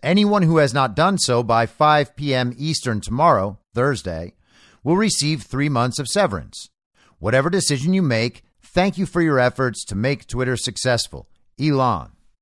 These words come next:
Now, that's kind of an incredible message. He's saying to everyone at the company, "This is not day camp for TikTok tweens anymore.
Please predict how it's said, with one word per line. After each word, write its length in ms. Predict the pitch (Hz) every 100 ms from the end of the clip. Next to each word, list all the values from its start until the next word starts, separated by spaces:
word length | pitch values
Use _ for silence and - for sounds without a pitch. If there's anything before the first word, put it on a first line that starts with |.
| _ _ _ _ _
Now, 80 | 135
that's 220 | 202 196
kind 380 | - 180 254 254
of 100 | 127
an 80 | 127
incredible 560 | 120 - 175 165 123
message. 580 | 120 170 160 - - - _ _
He's 280 | - 123 -
saying 380 | - 175 196 147
to 160 | 131 120
everyone 400 | 151 180 180 170
at 100 | 151
the 80 | 147
company, 560 | 160 185 147 95 101 - _ _ _
"This 520 | 82 98 180 202 - -
is 300 | 190 175 123
not 460 | 147 156 151 156 _ _ - -
day 380 | 92 92 156 208
camp 520 | 185 143 135 120 123
for 300 | - - 143
TikTok 1040 | - - - 185 - - 147 156 131 - -
tweens 800 | - 185 185 113 92 90 - - _ _ _ _ _ _ -
anymore. 720 | 170 175 160 185 139 67